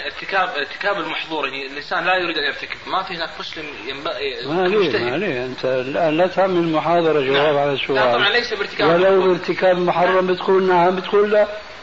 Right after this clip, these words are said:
Speaker 1: لا، ليس بارتكاب محظور.
Speaker 2: إذن، إذن أولئك الذين ييسرون وهؤلاء الذين تصفهم بأنهم مشددون، ما هو الخلاف بينهم؟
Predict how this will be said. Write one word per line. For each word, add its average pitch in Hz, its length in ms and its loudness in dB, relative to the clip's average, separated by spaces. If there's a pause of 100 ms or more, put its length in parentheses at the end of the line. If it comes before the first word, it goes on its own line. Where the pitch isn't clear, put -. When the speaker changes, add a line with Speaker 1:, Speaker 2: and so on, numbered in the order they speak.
(340)
Speaker 1:
لا، 208 200 -2
ليس 233 200 -4
بارتكاب 160 400 -8
محظور. - 420 -2
Speaker 2:
إذن، 165 280 2 (1300)
إذن 170 440 2
أولئك 175 480 2
الذين 165 720 4
ييسرون 139 840 0 (340)
وهؤلاء 175 880 2
الذين 147 600 0 (120)
تصفهم 151 640 -4
بأنهم 143 520 -2
مشددون، 113 680 -6 (1040)
ما 190 140 4
هو 175 140 4
الخلاف 135 520 0
بينهم؟ 113 640 -4